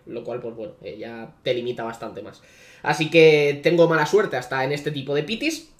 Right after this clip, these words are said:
y obviamente, pues bueno, tienes que vaciarla para poder pasar hasta la siguiente. Con lo cual, pues bueno, ya veremos hasta qué punto podemos conseguir. Eh, ojalá podamos conseguir alguna carta X de mina, sería un maravilloso detalle.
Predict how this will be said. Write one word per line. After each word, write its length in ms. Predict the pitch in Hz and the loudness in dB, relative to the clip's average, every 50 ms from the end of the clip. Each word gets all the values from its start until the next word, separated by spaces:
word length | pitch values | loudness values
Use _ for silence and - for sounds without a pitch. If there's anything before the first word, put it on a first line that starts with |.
| _ | _
y 140 | - 165 170 | 0 6 8
obviamente, 480 | 175 170 170 170 160 165 160 160 196 208 | 8 10 10 8 6 6 4 2 0 -2
pues 180 | 180 156 131 | -2 -4 -2
bueno, 220 | 135 156 151 135 123 | 0 0 0 0 0
tienes 240 | 127 139 147 143 - | -2 -4 -6 -4 -2
que 100 | - 147 | -2 -2
vaciarla 600 | 135 139 139 - - 139 139 139 143 160 175 170 | -2 -4 -8 -8 -6 -4 -2 -2 0 -2 -2 -4
para 160 | 139 135 123 | -4 -6 -6
poder 180 | - 127 135 - | -4 -4 -4 -6
pasar 220 | 131 131 - 135 | -8 -8 -8 -8
hasta 160 | 139 139 - | -8 -6 -6
la 100 | 131 120 | -8 -8
siguiente. 440 | - - 127 127 123 120 - - - _ _ _ - - - - _ _ | -8 -6 -6 -6 -6 -6 -8 -14 -16 _ _ _ -20 -20 -20 -20 _ _
Con 140 | - 143 147 | -2 0 2
lo 140 | 151 143 139 | 2 2 2
cual, 300 | 160 170 185 202 190 - | 4 4 4 4 2 0
pues 120 | 120 120 | -6 -4
bueno, 220 | 123 131 - - - - | -4 -4 -6 -6 -6 -4
ya 120 | 131 135 | -2 0
veremos 340 | 131 127 131 131 131 131 143 | 0 0 0 0 -2 -2 -6
hasta 200 | 135 - 135 135 | -6 -6 -6 -6
qué 80 | 135 | -6
punto 300 | 131 127 143 135 139 135 | -6 -6 -6 -4 -4 -2
podemos 280 | 131 135 135 131 135 135 | -2 -2 -2 -2 -4 -4
conseguir. 540 | - 143 139 147 165 202 247 277 285 - - | -6 -4 -2 0 2 4 4 2 2 0 -4
Eh, 280 | - - 107 120 127 127 | -6 -8 -6 -6 -6 -4
ojalá 500 | - 127 131 131 - 143 139 151 151 151 | -4 -4 -4 -4 -4 -2 2 2 2 2
podamos 300 | - 143 139 139 139 135 | 2 0 0 0 -2 -4
conseguir 340 | - 147 135 139 143 139 135 | -4 -6 -6 -4 -2 -2 0
alguna 300 | 131 131 127 131 135 127 | 0 0 -2 -2 -4 -4
carta 420 | 127 131 131 127 131 123 127 127 | -4 -4 -4 -4 -4 -4 -2 0
X 300 | 127 139 139 131 131 131 | 0 0 0 -2 -4 -4
de 100 | 123 127 | -4 -2
mina, 240 | 127 147 185 226 254 | -2 0 0 0 -2
sería 440 | 254 - 131 123 127 123 120 120 113 | -2 -2 -4 -4 -4 -4 -4 -6 -8
un 200 | - - 131 131 | -10 -10 -10 -8
maravilloso 440 | 123 127 127 127 127 127 - - 110 | -6 -4 -4 -2 -2 -4 -4 -4 -4
detalle. 400 | 117 113 - 135 165 208 247 | -4 -4 -2 0 2 2 2